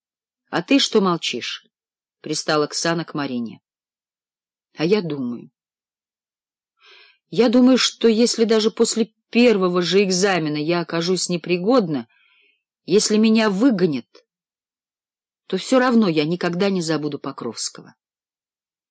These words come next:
Хоть для него это может ничего не значить».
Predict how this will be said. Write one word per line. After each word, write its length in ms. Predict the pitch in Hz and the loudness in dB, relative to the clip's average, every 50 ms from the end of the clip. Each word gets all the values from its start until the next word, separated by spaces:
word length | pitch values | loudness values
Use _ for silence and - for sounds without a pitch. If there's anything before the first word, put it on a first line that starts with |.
| _ _ _ _ _ _ _ _ | _ _ _ _ _ _ _ _
Хоть 280 | _ _ - 180 170 147 | _ _ -2 -2 -2 0
для 160 | 143 156 160 | -2 -4 -2
него 280 | 165 165 175 190 240 277 | -2 -2 -2 -2 -2 -2
это 220 | 240 - - 139 | -2 -2 -4 -6
может 380 | 139 135 131 131 135 - - - | -8 -8 -8 -10 -12 -12 -12 -8
ничего 360 | 131 - - 143 131 151 170 | -6 -4 -4 -4 -4 -6 -8
не 140 | 156 127 110 | -8 -8 -8
значить». 560 | - 110 110 113 101 87 - - - _ | -8 -8 -10 -10 -10 -10 -10 -12 -12 _